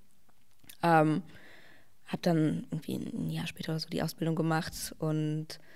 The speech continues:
dort lernt man halt noch mal ganz andere Sachen als in den Kursen. Also in den Kursen geht's ja hauptsächlich immer so um die Körpersachen, um die Körperarbeit, aber Yoga besteht ja aus viel, viel mehr als nur so, äh, körperliche Arbeiten oder den Körper fit zu halten. Es geht ja im Grunde darum,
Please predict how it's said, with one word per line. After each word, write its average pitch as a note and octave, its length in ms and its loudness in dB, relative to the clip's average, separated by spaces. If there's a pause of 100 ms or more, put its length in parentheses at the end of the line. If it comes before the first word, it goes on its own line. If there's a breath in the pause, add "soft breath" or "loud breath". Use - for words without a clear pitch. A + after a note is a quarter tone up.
(280 soft breath)
dort E3+ 260 6
lernt F3+ 180 8
man F3+ 140 6
halt F3 160 10
noch E3+ 140 6
mal D#3+ 420 6
ganz E3 260 8
andere F3 240 6
Sachen D#3+ 460 2
als D#3+ 280 4
in D#3 120 4
den D#3 100 4
Kursen. D#3+ 360 2
Also D3+ 120 2
in D3+ 40 4
den D3+ 100 4
Kursen E3 180 2
geht's D#3+ 140 4
ja E3 60 6
hauptsächlich F3 300 2
immer D3+ 180 2
so D3 100 -4
um D#3 80 2
die D#3 80 0
Körpersachen, F#3 640 4
um E3 80 2
die D3+ 80 -4
Körperarbeit, F3 640 2 (400 loud breath)
aber D#3+ 160 6
Yoga E3 280 8
besteht D#3+ 300 4
ja D#3+ 140 4
aus D#3+ 180 4
viel, F#3+ 180 4
viel F3 160 2
mehr E3+ 380 6
als D#3 240 4
nur D#3+ 320 6 (500 soft breath)
so, D#3+ 360 8
äh, - 40 8
körperliche G3+ 580 4
Arbeiten E3+ 360 6
oder D#3 220 6
den D#3 180 6
Körper F#3 340 4
fit - 200 -4
zu E3 120 0
halten. D3+ 240 2
Es - 80 -2
geht - 140 0
ja E3+ 60 4
im E3 80 6
Grunde G#3 340 10
darum, F3+ 400 6